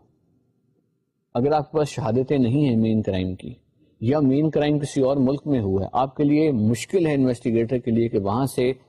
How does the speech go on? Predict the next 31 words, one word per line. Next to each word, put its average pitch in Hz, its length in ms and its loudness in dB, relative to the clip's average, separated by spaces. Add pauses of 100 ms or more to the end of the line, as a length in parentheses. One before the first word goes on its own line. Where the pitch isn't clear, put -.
(160)
اس 202 160 0
طرح 160 180 0
کی 151 120 -6
شہادتیں 117 480 -2
لائے 104 440 -2 (720)
جو 131 220 0
شہادتیں 123 600 -2
ایکسیپٹ - 460 -8
کر 143 160 -2
لی 113 200 0
جائیں 101 280 -2 (1500)
اس - 260 -6
ملک 131 240 0
میں 135 80 0
جہاں 117 240 -2
آفینڈر 104 440 -2
ہے 104 160 0
یا 107 160 -2
جہاں 104 160 -2
وہ 101 80 -4
ٹرانزیکشن 95 480 -4
ہے۔ 117 100 -4
اس - 140 -4
کی 233 140 0
بجائے 143 340 2 (440)
وہ 175 220 0 (180)
صرف 226 220 0 (920)
ایک 185 320 0
نریٹ 123 580 0
کرتا 101 440 -4
ہے 95 140 -10